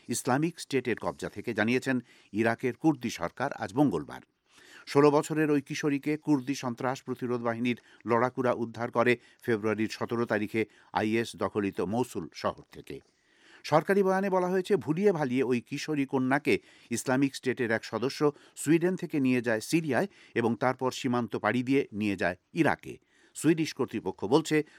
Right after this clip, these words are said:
ওই কিশোরীর পরিবার কুর্দি সরকারের মদত চেয়েছিলেন। এই মুহূর্তে ওই কিশোরী রয়েছে ইরাকের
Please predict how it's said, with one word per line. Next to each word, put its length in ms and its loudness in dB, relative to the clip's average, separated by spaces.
ওই 120 -4
কিশোরীর 500 -4
পরিবার 440 0
কুর্দি 340 -4
সরকারের 500 -4
মদত 340 -2
চেয়েছিলেন। 520 4
এই 140 6
মুহূর্তে 400 0
ওই 160 0
কিশোরী 420 -4
রয়েছে 340 2
ইরাকের 480 -2